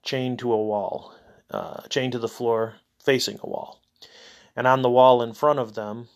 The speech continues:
are shadows moving back and forth.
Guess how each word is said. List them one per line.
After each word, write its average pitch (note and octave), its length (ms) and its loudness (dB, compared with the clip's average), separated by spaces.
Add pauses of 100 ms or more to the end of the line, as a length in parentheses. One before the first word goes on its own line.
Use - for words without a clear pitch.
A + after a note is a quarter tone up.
(300)
are A2 300 -4
shadows A2 580 2
moving G#2 380 -12
back G2+ 240 -12
and F#2+ 160 -20
forth. - 460 -14